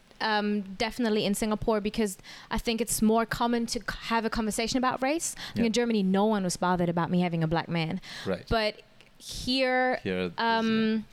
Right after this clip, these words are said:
Speaker 2: yeah.
Speaker 1: I think talking about this fetish thing, one thing that I come across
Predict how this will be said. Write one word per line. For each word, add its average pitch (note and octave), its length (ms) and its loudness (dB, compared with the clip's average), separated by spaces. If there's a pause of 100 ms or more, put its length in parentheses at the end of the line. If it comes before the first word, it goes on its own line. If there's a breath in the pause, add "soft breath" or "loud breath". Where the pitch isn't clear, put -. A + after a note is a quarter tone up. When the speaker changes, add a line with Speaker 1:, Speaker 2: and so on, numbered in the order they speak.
(100)
Speaker 2:
yeah. A#3 80 -4
Speaker 1:
I - 40 -4
think B3 540 0 (360 loud breath)
talking A#3+ 280 0
about G#3+ 180 0
this G#3 180 -2
fetish C#4 440 -2
thing, F#3+ 360 0
one A#3 400 0
thing G#3+ 320 2
that F#3+ 240 2
I F#3 100 -4
come G#3 300 -2
across G3 540 0